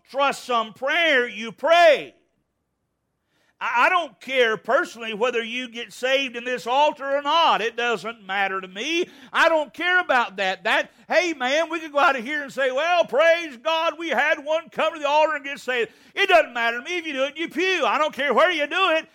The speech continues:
as long as you do it. Even my office will work on it, Betty. Yeah. Front room of our house will work on it, John. It,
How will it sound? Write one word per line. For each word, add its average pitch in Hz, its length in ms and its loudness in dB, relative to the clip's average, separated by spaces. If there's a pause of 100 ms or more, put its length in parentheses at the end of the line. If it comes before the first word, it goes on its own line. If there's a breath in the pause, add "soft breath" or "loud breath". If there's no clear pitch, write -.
(140 soft breath)
as 233 200 0
long 302 400 2
as 339 260 -4
you 349 220 -2
do 381 460 2 (140)
it. 254 220 -2 (1000)
Even 180 220 -14
my 170 80 -6
office 202 360 -8
will 170 120 -14
work 240 240 -6
on 175 160 -10
it, 147 100 -20
Betty. 156 300 -6 (1080)
Yeah. 196 360 -18 (880)
Front 165 220 -12
room 170 160 -14
of 170 100 -10
our 196 140 -4
house 254 320 -14
will 147 100 -18
work 131 240 -12
on 127 160 -20
it, 120 140 -20
John. 143 220 -20 (1900)
It, - 160 -18